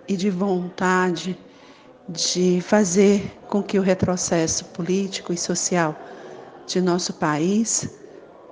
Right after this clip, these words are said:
pare. Que o ânimo, que a esperança sejam nossos guias.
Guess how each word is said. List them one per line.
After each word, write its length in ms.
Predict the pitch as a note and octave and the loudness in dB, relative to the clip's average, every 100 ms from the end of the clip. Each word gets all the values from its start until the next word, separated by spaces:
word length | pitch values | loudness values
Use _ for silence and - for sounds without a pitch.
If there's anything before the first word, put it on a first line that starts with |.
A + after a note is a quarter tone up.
| - | -2
pare. 380 | F#3 D#3 D#3 - - - - _ - - _ _ _ - - _ - - - | 2 4 6 4 2 -20 -20 _ -20 -20 _ _ _ -20 -20 _ -20 -20 -18
Que 380 | - F3+ F3 E3 - | -10 -6 -4 -6 -4
o 140 | F#3 | 0
ânimo, 540 | F3+ G#3 G#3+ F#3 F3 F3 - - - - - - | 2 2 0 0 -4 -8 -16 -20 -20 -20 -20 -4
que 100 | F#3 | 0
a 100 | F3+ | 0
esperança 880 | F3+ - F3+ E3+ F3+ G3 - G#3+ F#3+ - - - - - - - - | 0 0 0 2 2 2 2 0 -6 -14 -20 -20 -20 -20 -20 -20 -12
sejam 880 | - - F#3+ F#3 F#3 F3 G3 F#3+ F3+ | -6 -2 2 4 2 0 2 4 4
nossos 480 | G3+ A#3+ - B3+ | 4 4 2 0
guias. 680 | F3 F3 E3+ D3+ C#3 - - | 0 2 4 2 0 -4 -6